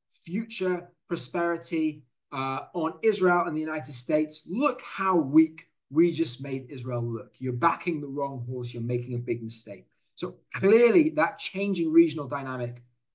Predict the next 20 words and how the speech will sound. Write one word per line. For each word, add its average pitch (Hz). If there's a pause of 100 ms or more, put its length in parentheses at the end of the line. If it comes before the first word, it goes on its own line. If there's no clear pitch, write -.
(180)
was 135
a 120 (160)
significant 151
element 135
of 117
this, 123
my, 131
in 127
my 175
view, 139
and 127
again, 127
this 120
will 127
be 143
more 143
the 120
focus 131
next 135
week, 131